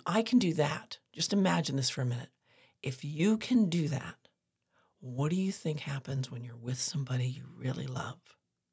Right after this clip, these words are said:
What do you think happens when you're with somebody who really turns you on? How long do you think your orgasms are? I promise you, they're long.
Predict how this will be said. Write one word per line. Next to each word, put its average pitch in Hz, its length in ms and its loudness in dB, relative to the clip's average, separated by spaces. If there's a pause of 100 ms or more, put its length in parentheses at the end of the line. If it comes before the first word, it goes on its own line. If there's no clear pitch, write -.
(760)
What 156 200 2
do 190 60 2
you 196 100 2
think 185 200 -2
happens 147 380 0
when 135 120 2
you're 127 120 2
with 131 160 0
somebody 131 360 0
who 131 140 0
really 127 280 2
turns 127 300 -2
you 117 140 0
on? 143 240 -4 (840)
How 180 140 -2
long 175 380 4
do 156 60 -2
you 156 40 -2
think 165 220 0
your 170 120 0
orgasms 147 540 0
are? - 280 -2 (520)
I 147 80 -2
promise 160 460 0
you, 123 240 -2 (360)
they're 135 260 2
long. 131 400 0